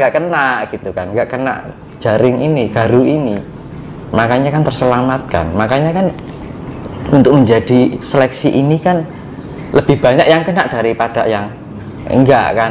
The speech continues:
gitu. Makanya kan, eh, di tahun-tahun ini setelah Suro ini, <clears throat> eh,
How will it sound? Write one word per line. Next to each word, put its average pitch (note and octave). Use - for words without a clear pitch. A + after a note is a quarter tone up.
gitu. G2
Makanya B2
kan, C#3
eh, C3+
di A#2
tahun-tahun B2
ini A2+
setelah C#3+
Suro D3
ini, F3
<clears throat> -
eh, C3+